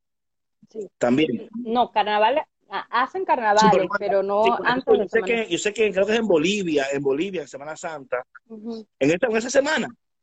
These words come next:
Speaker 2: hay como ca-, carnaval y la gente como que dice, "Oh my God, ¿qué hago? Carnaval, voy a la, voy al retiro, ¿qué hago? ¿Qué hago?".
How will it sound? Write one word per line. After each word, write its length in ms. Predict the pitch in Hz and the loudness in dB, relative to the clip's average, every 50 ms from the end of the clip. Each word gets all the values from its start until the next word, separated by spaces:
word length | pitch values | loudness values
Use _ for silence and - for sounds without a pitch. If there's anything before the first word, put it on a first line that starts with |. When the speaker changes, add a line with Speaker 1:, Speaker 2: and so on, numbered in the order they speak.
| _ _ | _ _
Speaker 2:
hay 140 | - 135 160 | -4 -4 -4
como 320 | 156 202 220 220 208 185 | 0 0 0 0 0 -2
ca-, 100 | - - - _ | -4 -12 -12 _
carnaval 520 | - 165 160 165 147 139 185 233 240 202 185 | -4 -2 -2 0 0 0 0 0 0 -2 -6
y 80 | - - | -4 -4
la 80 | 135 | -2
gente 260 | 123 139 147 170 185 208 | 0 0 -2 0 -2 -2
como 220 | 202 214 208 196 | -2 0 -2 0
que 80 | - 175 | 0 0
dice, 260 | 165 175 - - 151 123 - - - - - - - _ _ _ _ | -2 -2 -2 -2 -4 -6 -6 -12 -14 -12 -14 -16 -18 _ _ _ _
"Oh 180 | - 120 135 113 | -20 -18 -18 -16
my 140 | 107 98 92 | -16 -16 -10
God, 220 | - 123 123 107 | -8 -8 -8 -6
¿qué 120 | - - 117 | -4 -4 -2
hago? 280 | 123 131 131 117 104 | -2 0 0 0 0
Carnaval, 600 | 98 - 107 101 98 92 98 123 143 139 123 107 - - _ _ - _ _ | 0 -2 -4 -4 -2 -2 0 0 0 0 0 -2 -4 -8 _ _ -20 _ _
voy 220 | - 110 123 139 139 | 0 2 2 4 4
a 40 | |
la, 160 | 135 131 120 110 | 2 2 0 2
voy 180 | 110 127 131 | 2 2 2
al 60 | 127 | 2
retiro, 460 | 123 110 - - 175 175 147 127 104 92 | -2 -6 -4 -2 -2 -2 -2 -2 -6 -8
¿qué 140 | - - 151 160 | -8 -8 -6 -4
hago? 300 | 165 165 147 131 117 - | -4 -2 -2 -2 -2 0
¿Qué 120 | - 165 | 0 0
hago?". 340 | 175 175 160 135 123 113 | 0 0 0 0 -2 -2